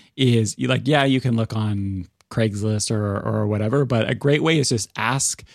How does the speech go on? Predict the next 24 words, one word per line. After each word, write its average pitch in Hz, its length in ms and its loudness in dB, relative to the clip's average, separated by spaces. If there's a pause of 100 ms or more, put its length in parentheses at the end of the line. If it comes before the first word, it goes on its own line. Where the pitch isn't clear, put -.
(380)
ask 127 340 0
around 117 340 2
to 113 100 2
everybody 110 380 0
you 107 160 2
know, 107 460 2 (440)
"Who 135 140 4
do 123 80 4
you 123 180 6
use? 113 400 4
Do - 140 -2
you 110 100 2
like 110 240 0
the 127 80 -4
person 120 280 -2
you 113 80 2
use?" 110 340 2
et 110 120 -6
cetera, 117 220 -4
et 113 60 -4
cetera. 156 320 -2 (320)
And 110 480 0
chances 135 520 0
are 110 380 0